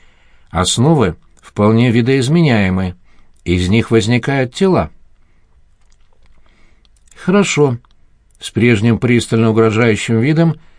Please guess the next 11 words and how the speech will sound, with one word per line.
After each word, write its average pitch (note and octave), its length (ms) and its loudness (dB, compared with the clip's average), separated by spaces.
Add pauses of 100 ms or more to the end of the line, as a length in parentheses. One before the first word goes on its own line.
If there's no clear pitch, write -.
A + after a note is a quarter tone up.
(240)
предупредил B2 720 0
Ларций. A#2+ 580 -2 (640)
«Я F#3+ 160 2
запомню, G#2+ 640 0 (120)
что - 260 -4
сегодня, D#3 680 -2 (880)
в - 140 -20
пятый C#3+ 400 2
день C#3+ 280 0
майских B2 580 0
календ, E3+ 540 0